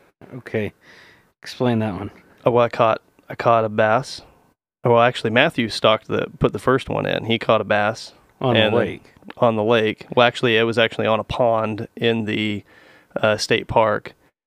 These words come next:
Speaker 2: and then we transported it to my pond <clears throat> and put it in there.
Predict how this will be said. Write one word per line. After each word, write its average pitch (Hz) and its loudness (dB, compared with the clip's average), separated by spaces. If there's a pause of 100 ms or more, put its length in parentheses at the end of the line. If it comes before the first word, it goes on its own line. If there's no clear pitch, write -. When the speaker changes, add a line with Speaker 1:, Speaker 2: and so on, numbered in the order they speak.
(240)
Speaker 2:
and 113 0
then 107 0
we 110 0
transported 110 0
it 107 -2
to - -4
my 127 2
pond 104 -4 (320)
<clears throat> - -10
and - 0
put 123 2
it 120 2
in 104 -4
there. 110 -4